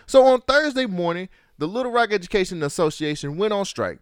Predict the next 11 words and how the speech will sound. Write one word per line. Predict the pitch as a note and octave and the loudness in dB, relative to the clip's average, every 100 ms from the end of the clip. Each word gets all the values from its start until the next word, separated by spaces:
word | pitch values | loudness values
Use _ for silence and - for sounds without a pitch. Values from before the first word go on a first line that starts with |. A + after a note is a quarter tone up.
| _ | _
protesting | - C4+ - G#3 F#3+ | 4 4 4 -2 -4
the | E3 | -8
state | C#3 - F#3+ E3+ - | -10 -4 -4 -4 -8
proposal | C#3 D#3+ E3 D3 | -2 0 0 -2
that | C#3 B2 | 0 0
would | A#2 A2 | 0 -8
resegregate | G#2+ C#3 G#3+ A3+ A3+ A3 - F3 D3+ C3+ D3+ | -8 -6 -4 -4 -6 -8 -6 -6 -6 -8 -8
the | - | -8
city | - D3 C3+ | -8 -6 -6
schools. | - D2+ G#1+ - - - - | -10 -12 -14 -18 -20 -20 -14
Now, | A#2+ C3 B2 | -6 -2 -2